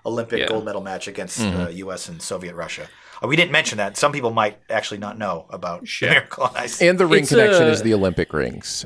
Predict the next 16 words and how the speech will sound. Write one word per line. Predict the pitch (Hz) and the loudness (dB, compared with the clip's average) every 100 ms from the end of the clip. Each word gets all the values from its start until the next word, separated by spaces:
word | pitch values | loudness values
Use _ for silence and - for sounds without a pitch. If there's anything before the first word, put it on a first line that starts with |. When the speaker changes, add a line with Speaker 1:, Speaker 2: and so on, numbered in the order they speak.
| - | 0
Speaker 3:
Uh, | 82 | 2
Speaker 2:
Olympic | 76 156 | 4 4
Speaker 1:
The | 127 | 4
Speaker 3:
in | 123 | 6
Speaker 1:
Olympic | 151 147 | 4 2
Speaker 3:
this, | 123 | 0
in | - | 0
Speaker 1:
rings. | 101 | -2
Speaker 3:
this | 76 69 | -2 0
Speaker 1:
There | 123 | 2
you | 123 104 | 2 0
Speaker 3:
case. | 90 | -2
Speaker 1:
go. | 90 82 85 | 0 0 -4
Speaker 3:
So, | - | -4
Speaker 2:
Yeah. | - - | -4 -2
Speaker 3:
yeah. | 67 | -6